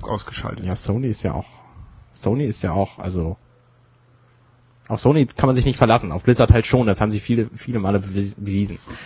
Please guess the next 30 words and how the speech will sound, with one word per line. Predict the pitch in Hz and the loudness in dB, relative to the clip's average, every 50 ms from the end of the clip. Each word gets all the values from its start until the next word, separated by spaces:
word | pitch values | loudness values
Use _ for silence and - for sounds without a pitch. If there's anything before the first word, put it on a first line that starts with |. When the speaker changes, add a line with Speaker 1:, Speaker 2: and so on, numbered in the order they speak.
| - - | -12 -4
Speaker 2:
Aber | 117 139 151 | -2 0 0
ich | 147 147 - - 143 | 0 -2 -6 -2 2
will | 143 151 151 | 4 4 4
jetzt | 143 139 - - 147 | 4 2 0 -2 -6
nicht, | 175 202 - - - - - - - - | -6 -6 -8 -12 -16 -18 -20 -16 -10 -6
nicht | 135 139 135 - - - - 104 101 98 | -6 -6 -6 -8 -12 -20 -18 -16 -12 -10
Speaker 1:
Nicht | 110 110 | -4 0
Speaker 2:
mehr | 143 147 113 117 | 0 2 4 4
über | 127 120 | 4 6
Speaker 1:
ranten. | 113 123 123 98 110 | 6 4 4 4 4
Speaker 2:
Blizzard | 120 165 175 185 196 185 175 - | 4 4 4 4 4 2 2 2
reden, | 139 135 139 143 143 147 139 | 2 2 2 2 2 2 2
sondern | 127 123 123 123 131 127 123 123 123 | 2 4 4 4 4 4 4 4 2
ein | 127 123 | 2 2
bisschen | 117 131 - - - 156 135 | 2 0 0 0 -2 -2 -2
über | - 143 131 117 - | 0 0 0 0 2
E | 113 117 - | 0 -2 0
A. | - 123 143 180 214 - - - - - - - | 2 2 2 2 0 -2 -6 -12 -20 -16 -4 -2
Es | - - | 0 0
gibt | - 208 - 208 | 2 2 2 2
auf | 180 - | 2 4
der | 156 135 | 2 4
Gamescom | - 139 151 175 - - 165 147 | 4 2 2 0 0 0 0 0
nämlich | 151 151 151 - 143 | 2 0 0 0 0
auch | 135 | 2
sehr | - 143 135 135 | 4 4 4 4
spannende | - - - - 143 190 208 160 120 110 | 2 0 0 2 2 2 2 2 0 0
Dinge | 95 107 107 107 101 | 0 0 -2 -2 -2
zu | - - 110 | -4 -4 -4
sehen, | 98 101 101 117 175 | -2 -2 -4 -4 -6